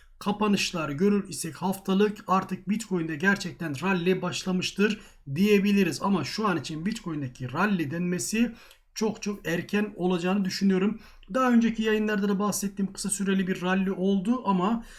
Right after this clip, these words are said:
Bitcoin'in geneline baktığımız zaman Bitcoin'de henüz, e, rally'nin başladığını çok düşünmüyorum arkadaşlar. Ama önümüzdeki günler tabii ki yanılma payımız var. E, burada bir Dead Cross var. Bu Dead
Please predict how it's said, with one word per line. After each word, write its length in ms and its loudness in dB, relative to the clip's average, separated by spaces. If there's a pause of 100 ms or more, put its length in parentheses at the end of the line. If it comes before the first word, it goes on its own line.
(220)
Bitcoin'in 500 0
geneline 360 2
baktığımız 580 0
zaman 400 2 (300)
Bitcoin'de 480 -4
henüz, 460 2 (320)
e, 40 -14 (340)
rally'nin 600 4
başladığını 600 2
çok 320 -2
düşünmüyorum 540 2
arkadaşlar. 600 -2
Ama 280 2
önümüzdeki 460 0
günler 300 -6
tabii 200 -4
ki 220 -4
yanılma 420 0
payımız 500 -6
var. 260 2 (440)
E, 180 -2
burada 260 4
bir 200 -2
Dead 160 2 (140)
Cross 380 2
var. 240 2
Bu 100 -4
Dead 160 2